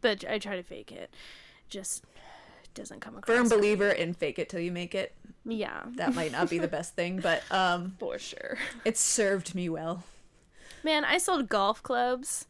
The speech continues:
Speaker 1: over the phone when I was in college. I worked for Dick's Sporting Goods, and this guy was asking me all these questions about these golf clubs, and I was like, "No, seriously, they are the best." Go-,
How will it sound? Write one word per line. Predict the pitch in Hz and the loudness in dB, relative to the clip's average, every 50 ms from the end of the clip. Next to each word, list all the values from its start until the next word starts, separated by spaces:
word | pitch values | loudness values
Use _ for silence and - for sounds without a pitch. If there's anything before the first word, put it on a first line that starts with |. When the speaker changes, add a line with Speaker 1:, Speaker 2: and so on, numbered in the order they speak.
| - - - - - _ - | -16 -20 -20 -20 -20 _ 0
Speaker 1:
over | - 247 247 254 | 2 2 4 4
the | 262 254 | 4 2
phone | - - 247 247 247 247 254 240 | 2 2 2 4 4 4 2 0
when | 233 214 | 0 0
I | 208 | 0
was | 214 214 | 0 -2
in | 226 214 | -2 -4
college. | 208 220 175 180 185 185 202 208 214 220 220 - - - - - - - - | -4 -2 -2 0 0 0 0 0 -2 -2 -4 -8 -12 -16 -18 -18 -18 -18 -6
I | - - 208 196 | -2 0 2 2
worked | 196 202 202 208 | 2 2 0 -2
for | - - 214 196 | 0 -2 -2 0
Dick's | 202 196 190 - | 0 -2 -4 -4
Sporting | - - 208 190 185 190 196 190 | -6 -4 -2 -2 -2 -2 -4 -4
Goods, | 185 165 165 175 - - | -4 -6 -6 -6 -6 -6
and | - - 196 185 185 180 | -6 -6 -6 -8 -10 -8
this | - 202 196 - | -6 -6 -6 -6
guy | - 202 185 185 | -6 -4 -2 -2
was | 196 190 - | -2 -2 -4
asking | - 185 196 - 220 202 | -6 -8 -8 -8 -8 -8
me | 196 190 | -6 -6
all | 175 - 180 | -6 -6 -6
these | 180 185 202 - | -6 -6 -8 -6
questions | - 208 202 - - 196 190 202 | -6 -6 -6 -6 -8 -8 -10 -10
about | 196 175 - | -10 -10 -8
these | 185 180 190 - | -8 -10 -10 -8
golf | - 190 175 180 196 - | -8 -8 -8 -10 -12 -12
clubs, | - 214 - 135 - - 220 | -12 -10 -10 -8 -8 -10 -10
and | 208 185 | -10 -10
I | |
was | 180 - | -10 -8
like, | - 185 - | -10 -10 -10
"No, | 185 - - | -10 -10 -8
seriously, | - - - 160 - 196 - - 110 | -6 -6 -6 -8 -10 -10 -12 -12 -12
they | - 185 196 | -10 -10 -8
are | 202 185 | -8 -8
the | 170 175 | -10 -12
best." | - 160 147 - 208 - | -14 -14 -12 -10 -10 -10
Go-, | - - | -10 -12